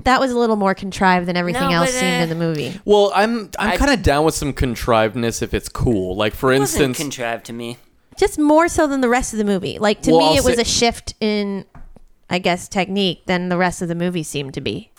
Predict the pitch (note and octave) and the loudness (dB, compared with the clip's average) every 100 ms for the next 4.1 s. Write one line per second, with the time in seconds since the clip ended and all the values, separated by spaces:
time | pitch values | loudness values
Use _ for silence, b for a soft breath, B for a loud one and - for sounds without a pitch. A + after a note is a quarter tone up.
0 | - G#4 - C4+ C#4+ - A3+ A3+ - C4 | -10 -8 -2 0 2 0 0 -2 -2 -2
1 | C4+ A#3 F3+ A3 G3 - - E3+ F#3+ G3+ | -2 -2 -2 -2 -2 -8 -12 -12 -10 -8
2 | - - G#3 A3 F3 C#3 C#3+ C3+ - - | -8 -4 -4 -2 -2 -2 -4 -4 -8 -12
3 | - D3+ E3+ C3+ - A#2 B2 C3 C#3+ F2 | -8 -6 -4 -6 -4 -2 -2 -4 -6 -8